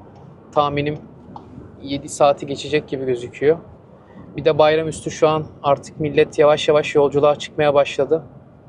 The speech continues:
Bakalım yakıt tüketimi nasıl olacak aracın. Şu an depoyu yeni fullledim.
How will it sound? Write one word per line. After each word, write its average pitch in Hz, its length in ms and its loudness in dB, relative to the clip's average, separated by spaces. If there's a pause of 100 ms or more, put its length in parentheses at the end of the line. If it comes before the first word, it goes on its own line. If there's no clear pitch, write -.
(1200)
Bakalım 165 300 2
yakıt - 240 -4
tüketimi 165 400 -2
nasıl 165 220 2
olacak 135 280 0
aracın. 131 300 2
Şu - 200 -4
an 151 120 -2
depoyu 147 320 2
yeni 151 160 -2
fullledim. 131 400 -2